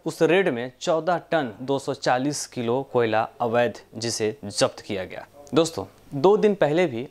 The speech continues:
अवैध कोयले पे छापेमारी हुई थी, जिसमें लगभग छप्पन टन कोयले जब्त हुए थे। दोस्तों, जिन लोगों ने छप्पन टन कोयले जब्त कराए थे,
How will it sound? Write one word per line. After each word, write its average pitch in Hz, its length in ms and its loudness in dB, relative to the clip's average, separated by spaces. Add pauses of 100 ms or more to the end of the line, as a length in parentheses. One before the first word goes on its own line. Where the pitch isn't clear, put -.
अवैध 147 340 2
कोयले 143 240 0
पे 151 120 -4
छापेमारी 131 500 0
हुई 117 140 -4
थी, 131 120 -6
जिसमें 127 280 -4
लगभग 117 460 0 (200)
छप्पन 185 500 0 (120)
टन 127 160 2 (200)
कोयले 110 360 2 (300)
जब्त - 400 0
हुए 92 140 -6
थे। - 140 -18 (460)
दोस्तों, 180 520 4
जिन 202 240 4
लोगों 180 280 4
ने 110 200 -2 (120)
छप्पन 185 460 0
टन 170 200 0
कोयले 143 320 0
जब्त 143 340 0
कराए 120 280 2 (120)
थे, 101 140 -6